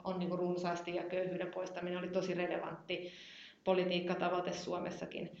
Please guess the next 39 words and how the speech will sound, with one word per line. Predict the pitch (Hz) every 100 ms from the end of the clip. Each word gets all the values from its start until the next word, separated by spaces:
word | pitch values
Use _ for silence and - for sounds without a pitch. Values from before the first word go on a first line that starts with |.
| - -
Mut | 208
siitä | 208 240 240
on | 214
niinku | 214 208
aika | - 233 226
jättänyt. | 208 226 226 - 175 180
Me |
ei | 190
voida | 214 214
enää | 196 233 208 180 175
ajatella | 180 180 175 - 170
nimenomaan, | 165 170 170 156 156
että | 160 151
olisi | 147
joku | 175 170
semmoinen | - 196 202 175
suljettu | - 175 - - - 165
hyvinvointi, | 170 - - 175 180 - - - - -
hyvinvointia | 208 214 202 180 175 165 160 -
ja | -
taloutta | 180 175 175 170
koskeva | - - - 165
kehä, | 175 185 180 160
vaan | 175 175
että | 175 -
se | 180 - 214 214 220 -
pitäisi | 180 175 170 180
nyt | 180
sitten | 180 170 175
niinku | 170 170
kytkeä | 175 202 196 196 180 175 - -
yhteen | 208 202 - - - 160
sen, | - 165 170 - - -
sen | 196 185 -
huonon | 226 214 - -
kehän | - - 151 -
kanssa, | - - - -
joka | 202 165
tässä | 175 - - 190